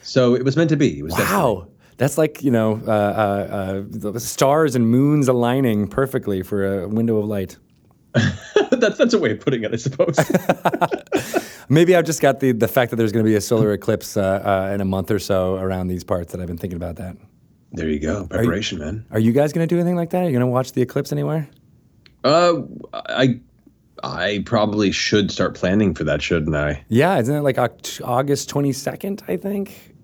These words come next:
Speaker 1: August twenty-second, yeah.
Speaker 2: I
Speaker 1: That
Speaker 2: think
Speaker 1: will be, be just freshly back from Gen Con and probably recovering.
Speaker 2: Yeah.
Speaker 1: So, yeah, I'll try and do something for it. <laughs>
Speaker 2: I fig-, I figured that was up you and, and Marisha's alley, trying to, trying to get to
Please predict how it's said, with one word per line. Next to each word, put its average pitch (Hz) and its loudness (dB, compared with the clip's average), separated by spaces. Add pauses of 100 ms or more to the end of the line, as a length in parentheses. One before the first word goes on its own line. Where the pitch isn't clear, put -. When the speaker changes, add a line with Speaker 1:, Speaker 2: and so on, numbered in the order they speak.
(340)
Speaker 1:
August 110 2
twenty-second, 92 2
yeah. 90 2
Speaker 2:
I 107 -6
Speaker 1:
That 95 2
Speaker 2:
think 92 2
Speaker 1:
will 98 6
be, 92 0 (380)
be 87 -6
just 113 0
freshly 117 0
back 92 -2
from 90 -4
Gen 90 0
Con 85 -2
and 76 -4 (220)
probably 80 -2 (200)
recovering. 78 -2
Speaker 2:
Yeah. 104 0
Speaker 1:
So, 80 0 (560)
yeah, 127 0
I'll 95 -6
try 117 0
and 101 -2
do 92 -4
something - -10
for 92 -10
it. 135 -2
<laughs> - -4
Speaker 2:
I 135 2
fig-, 143 0
I 117 0
figured 123 4
that 107 4
was 101 0
up 104 0
you 101 0
and, 98 -2
and 101 -2
Marisha's 95 -2
alley, 90 -2
trying 90 -6
to, 90 -6
trying 92 -6
to 87 -6
get 90 -8
to 92 -8